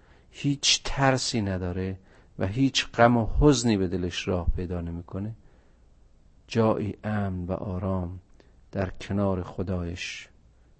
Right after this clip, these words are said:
در نزد خدایش داره و او ولی اونهاست، او یار اونهاست در اون چی که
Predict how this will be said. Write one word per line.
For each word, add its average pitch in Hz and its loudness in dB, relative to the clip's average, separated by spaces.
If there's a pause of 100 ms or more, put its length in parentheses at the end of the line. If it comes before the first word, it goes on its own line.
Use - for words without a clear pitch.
(120)
در 92 -4
نزد 90 -2
خدایش 85 -6
داره 92 -8 (920)
و 110 2 (540)
او 139 6 (420)
ولی 107 2
اونهاست، 90 -4 (600)
او 113 2
یار 107 4
اونهاست 85 -4 (920)
در 95 2
اون 98 0
چی - -8
که 87 -6